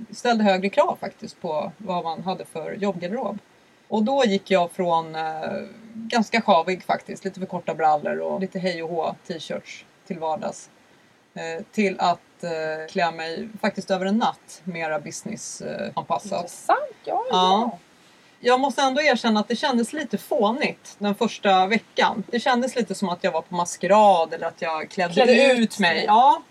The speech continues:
Speaker 1: faktiskt. Men man vänjer sig väldigt fort. Och någonting som känns lite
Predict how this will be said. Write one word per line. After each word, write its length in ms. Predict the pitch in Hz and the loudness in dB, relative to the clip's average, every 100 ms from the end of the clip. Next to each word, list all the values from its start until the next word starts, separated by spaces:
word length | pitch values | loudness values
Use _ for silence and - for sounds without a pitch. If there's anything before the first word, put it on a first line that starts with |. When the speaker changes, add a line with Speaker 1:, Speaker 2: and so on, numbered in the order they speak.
| _ | _
Speaker 1:
faktiskt. 560 | 254 240 - 180 180 - _ - _ _ | 0 0 -2 -6 -8 -14 _ -20 _ _
Men 280 | 220 233 202 | -2 0 0
man 140 | 190 | -2
vänjer 300 | 185 240 320 | 0 0 -2
sig 140 | - 226 | -4 -2
väldigt 260 | 190 165 | -2 -4
fort. 500 | - - - _ - - _ | -2 -2 -2 _ -20 -20 _
Och 440 | - 196 190 185 - | 0 4 4 2 0
någonting 420 | 214 214 208 214 | 2 2 2 0
som 160 | 202 214 | 0 -2
känns 340 | - 202 190 | 0 0 0
lite 460 | 202 185 190 180 180 | -4 -2 0 0 0